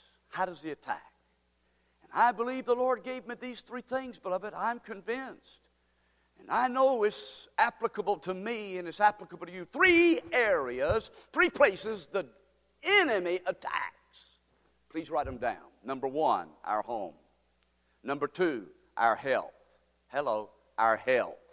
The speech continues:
Number three, our heart. Our heart.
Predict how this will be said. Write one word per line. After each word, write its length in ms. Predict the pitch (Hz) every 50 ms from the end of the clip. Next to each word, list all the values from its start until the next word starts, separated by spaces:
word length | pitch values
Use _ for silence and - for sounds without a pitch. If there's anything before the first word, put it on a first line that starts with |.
| _ _ _ _ _ _ _ _ _ -
Number 300 | 131 180 180 170 143 170
three, 540 | - _ - 220 233 220 180 143 110 92 - _ _ _ _ _ _ -
our 280 | 147 143 135 131 123
heart. 560 | - - - 143 156 - 127 107 87 80 73 _ _ _ _ _ _ _ _ _ _ _ _ _ _ _ _ _ _ _ _ -
Our 200 | - 143 139 131
heart. 440 | 120 - 143 139 120 107 87 - -